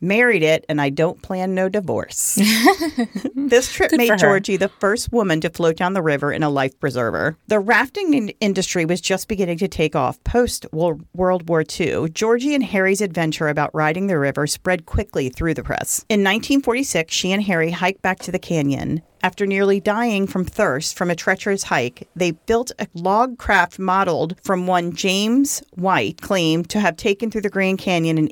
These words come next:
Speaker 1: eighteen sixty-seven.
Speaker 2: Oh, wow.
Speaker 1: He was, uh, James White was allegedly the first to float the Grand Canyon in eighteen sixty-seven. Two years before John Wesley Powell celebrated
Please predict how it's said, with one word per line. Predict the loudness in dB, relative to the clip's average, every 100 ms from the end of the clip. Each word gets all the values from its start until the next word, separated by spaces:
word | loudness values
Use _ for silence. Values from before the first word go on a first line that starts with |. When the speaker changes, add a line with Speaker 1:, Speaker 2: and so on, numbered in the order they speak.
| -2
Speaker 1:
eighteen | -6 -6 -6 -2 -2 -2
sixty-seven. | -4 -6 -6 -4 -4 -2 -2 -4 -10 -8
Speaker 2:
Oh, | -6
wow. | -6 -8 -14 -16 -20 -10
Speaker 1:
He | -2 -2
was, | 0
uh, | -2
James | 0 0 0
White | -2 0
was | 0
allegedly | 2 0 0 -2 -2
the | -2
first | -2 -2 -2
to | -6
float | -2 -2 -2
the | -2
Grand | -2 -2 -2
Canyon | -2 -2 0
in | -2
eighteen | -4 -4 -6
sixty-seven. | -6 -6 -6 -4 -4 -4 -4 -6 -4
Two | 0
years | 2 4 2
before | -2 -2 2 2
John | 2 2 2 0
Wesley | 0 -2 0 -2
Powell | 0 0 2 0
celebrated | -2 0 0 0 0 0 0 -2 -4